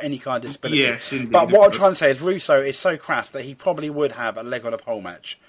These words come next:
Speaker 1: or something. <laughs> No, I know, I know, and I'm not <laughs> trying to take the mick out of anyone, but
Speaker 2: So,
Speaker 1: my point being is
Speaker 2: hang on, are you saying that you have Zach Gowen's leg on top of the pole
Speaker 1: Well,
Speaker 2: he
Speaker 1: he would, I mean,
Speaker 2: uses?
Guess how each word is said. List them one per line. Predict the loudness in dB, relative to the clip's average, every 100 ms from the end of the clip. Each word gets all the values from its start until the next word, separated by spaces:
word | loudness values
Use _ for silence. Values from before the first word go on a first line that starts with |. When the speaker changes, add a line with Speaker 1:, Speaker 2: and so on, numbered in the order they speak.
| _
Speaker 1:
or | 0
something. | 2 0 -4 -10
<laughs> | -18 -10 2
No, | 2 4
I | 4
know, | 6 8 6 2 -16 _ -2
I | 0
know, | 4 2 0 -10
and | -6
I'm | -4
not | -4 -6
<laughs> |
trying | -8 -14 -18 -20 -18
to | -20
take | -10 -6 -6
the | -6
mick | -8 -10
out | -10 -6
of |
anyone, | -6 -4 -6 -6 -8 -20 -2
but | 4 6
Speaker 2:
So, |
Speaker 1:
my | 6
point | 4 2 0
being | 0 0 -2
is | -6 0
Speaker 2:
hang | 0
on, | 0
are | 0
you | 0 -2
saying | -4 -4 -6
that | -8
you | -6 -4
have | -4 -2 -4
Zach | -2 0 0 -2
Gowen's | -4 -2 -4
leg | -2 0 0 -2
on | -4
top | -2 -2 -2
of | -4
the | -4
pole | -2 0 2 4
Speaker 1:
Well, | 4
Speaker 2:
he | 6
Speaker 1:
he | 6
would, | 4
I | 2
mean, | 0
Speaker 2:
uses? | 2 2 2